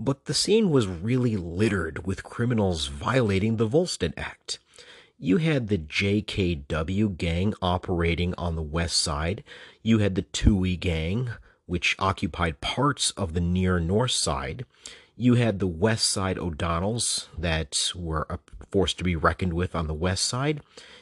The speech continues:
You even had the circus gang, which was located in the southwestern part of the city. But if you had to boil things down to a common denominator,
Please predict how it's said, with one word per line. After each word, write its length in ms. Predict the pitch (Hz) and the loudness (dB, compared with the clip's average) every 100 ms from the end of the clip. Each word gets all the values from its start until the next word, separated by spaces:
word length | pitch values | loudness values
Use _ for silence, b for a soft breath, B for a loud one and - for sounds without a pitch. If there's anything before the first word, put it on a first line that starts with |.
| B | B
You 140 | 147 208 | 0 4
even 200 | 214 196 | 4 4
had 180 | 196 | 0
the 80 | 156 | -2
circus 540 | - - 175 180 156 - | -2 0 0 0 -2 -2
gang, 460 | - 80 71 73 - B B B | -2 -2 -2 -6 -14 B B B
which 400 | 113 120 113 - | 2 2 2 -2
was 240 | - 120 120 | -2 -2 0
located 640 | 120 117 127 113 110 90 | 0 0 2 4 2 0
in 140 | 104 | -4
the 80 | 95 | -2
southwestern 800 | - 104 - - 165 - 120 101 | -2 -4 -6 -4 -2 -2 -2 -4
part 360 | - - 82 - | -4 -2 -2 -2
of 200 | 85 69 | -4 -4
the 100 | 73 | -4
city. 400 | - 127 151 - _ - _ _ - | -2 0 -2 -4 _ -20 _ _ -2
But 140 | 147 | 2
if 140 | 160 170 | 2 0
you 80 | |
had 240 | 156 220 262 | 0 0 2
to 60 | |
boil 260 | 208 175 147 | 4 4 4
things 320 | 131 123 98 | 0 0 -2
down 560 | 90 104 95 76 73 - b b _ | 0 2 2 0 -6 -10 b b _
to 120 | 110 | -2
a 40 | 95 | 0
common 500 | - 143 165 175 123 | -2 0 2 2 2
denominator, 800 | 90 95 101 101 95 92 92 | 2 2 2 2 4 4 2